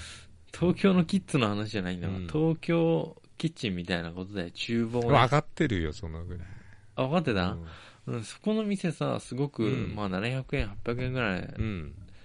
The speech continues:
Speaker 1: すごい種類あってめっちゃうまいのよ、定食が。
Speaker 2: それよかったな。
Speaker 1: で、
Speaker 2: うん。
Speaker 1: 作ってる料理人が、
Speaker 2: うん。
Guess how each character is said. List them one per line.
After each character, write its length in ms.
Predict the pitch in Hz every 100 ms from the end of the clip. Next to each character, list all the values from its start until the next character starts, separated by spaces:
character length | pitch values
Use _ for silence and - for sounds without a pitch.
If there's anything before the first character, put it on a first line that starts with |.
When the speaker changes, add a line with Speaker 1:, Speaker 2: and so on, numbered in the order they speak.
| - - -
Speaker 1:
す 220 | - -
ご 180 | 117 165
い 60 | 190
種 160 | 139
類 140 | 117 107
あ 80 | 98
っ 20 |
て 100 | -
め 120 | 95
っ 20 |
ち 120 | -
ゃ 20 | 123
う 20 |
ま 160 | 123 120
い 60 |
の 80 | 98
よ、 160 | 90 92
定 160 | 98
食 300 | 95 - -
が。 200 | - - - _ _ - _ _
Speaker 2:
そ 120 | - 120
れ 60 |
よ 80 | 110
か 60 | 85
っ 60 |
た 120 | -
な。 340 | - 95 87 69 - _ _ _ _ _ _ _ -
Speaker 1:
で、 200 | 131 104
Speaker 2:
う 20 |
ん。 160 | 78 71 - _ _ _ _ _ _ _ _ -
Speaker 1:
作 200 | - 254
っ 40 |
て 200 | 269 -
る 160 | 110 101
料 220 | 98 98
理 140 | 117 123
人 220 | 117 120
が、 340 | 117 104 104 - _ _ _ _ -
Speaker 2:
う 80 |
ん。 260 | 107 95 73